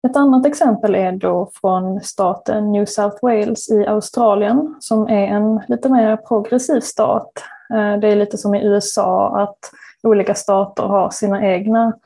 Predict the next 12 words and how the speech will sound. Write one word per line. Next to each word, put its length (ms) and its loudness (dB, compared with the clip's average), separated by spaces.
policies 680 0
och 200 2
lagar 380 0
och 80 -4
riktlinjer, 540 -6
så 140 -6
det 240 0
skiljer 360 0
sig 220 0
åt 260 -4
mellan 240 -4
staterna. 640 -4